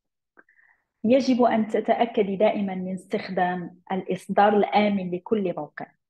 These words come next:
بخلاف ذلك، يعني يمكن لأي شخص الاستفادة من أي معلومات، آه، تقومين بتبادلها و-، يعني و-، أو، أو التلاعب بها على الإنترنت.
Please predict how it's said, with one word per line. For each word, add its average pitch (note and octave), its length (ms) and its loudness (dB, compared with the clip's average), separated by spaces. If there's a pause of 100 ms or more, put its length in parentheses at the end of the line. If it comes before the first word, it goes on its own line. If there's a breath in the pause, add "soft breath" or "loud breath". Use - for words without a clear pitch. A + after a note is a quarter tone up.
(160)
بخلاف A3 540 4
ذلك، G3 440 0
يعني E3+ 260 -6
يمكن G3+ 440 -4
لأي G#3 540 -2
شخص - 340 -6 (160)
الاستفادة G3 800 -2
من F3 160 -8
أي B3+ 340 -2
معلومات، F#3 580 -2 (580 soft breath)
آه، E3+ 640 0 (340)
تقومين G#3+ 500 -6
بتبادلها F3+ 840 -4
و-، F3+ 180 -2 (240)
يعني D3+ 380 -10 (100)
و-، - 80 -4
أو، D3+ 420 -6 (480)
أو D#3+ 120 -2
التلاعب E3 600 4
بها D#3 220 0
على D3 280 -6
الإنترنت. D3+ 680 -8